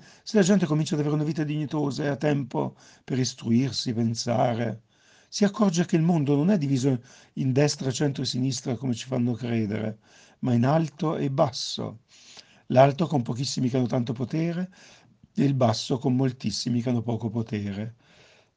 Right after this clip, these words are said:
E allora si ribellerebbero per costruire una società più giusta e fraterna. Inoltre ai potenti prepotenti conviene che ci siano guerre, guerre che distruggano i beni prodotti,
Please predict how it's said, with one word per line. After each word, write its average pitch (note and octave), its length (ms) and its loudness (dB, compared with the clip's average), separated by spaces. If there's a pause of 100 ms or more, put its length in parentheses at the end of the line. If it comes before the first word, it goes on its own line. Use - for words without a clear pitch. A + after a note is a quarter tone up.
(200)
E D3 80 0
allora F#3 240 6
si - 160 2
ribellerebbero C#3+ 840 4
per A#2+ 100 -2
costruire C3+ 340 -2
una C3 280 0
società B2+ 420 -4
più C3 200 -4
giusta D#3 440 -6
e D3 60 -4
fraterna. A#2+ 760 -4 (1600)
Inoltre C3 500 4
ai C3+ 80 0
potenti A#2+ 440 -2
prepotenti A#2 800 -4 (340)
conviene E3 320 2
che E3+ 120 0
ci C#3+ 140 -6
siano D3 280 0
guerre, G#2 580 0 (400)
guerre C#3 300 2
che D3 100 0
distruggano C3+ 680 -2
i B2+ 80 2
beni C3 320 0
prodotti, C3+ 760 -4